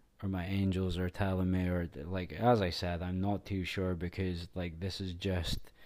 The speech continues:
just started going for me. So hopefully in a couple of years' time, then this is the sort of thing that I can build on top of, and I can see where that goes, and hopefully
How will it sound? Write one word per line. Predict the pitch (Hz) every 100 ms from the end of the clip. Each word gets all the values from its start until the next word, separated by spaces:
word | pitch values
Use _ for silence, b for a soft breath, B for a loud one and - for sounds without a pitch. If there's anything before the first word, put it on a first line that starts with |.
| B B B B
just | 90 92 87
started | - - 92 87 87
going | 85 92 92
for | 87 98
me. | 90 82 80
So | - 104 95
hopefully | 101 92 95 95
in | 90
a |
couple | - 107 92 92
of |
years' | 92 92 87
time, | - 98 92
then | 87 87 85 82 87
this | 95 90
is | 92 87
the | 90
sort | - 95 85
of |
thing | 90 95 90
that | 90 82
I | 87
can | - 92
build | 82 98 92 92
on | 95 95
top | 98 95 92
of, | 95 90 - B B B B B B B B _ - _ _ _ _ _ _ _ _ _ _ _ - _ -
and | 95
I | 92
can | 101 92
see | - 98 92
where | 90 90 87
that | 85 95 87
goes, | 87 92 92 90 - - - _ b b b b b b b _ _ -
and | 90
hopefully | 73 98 90 - 90 90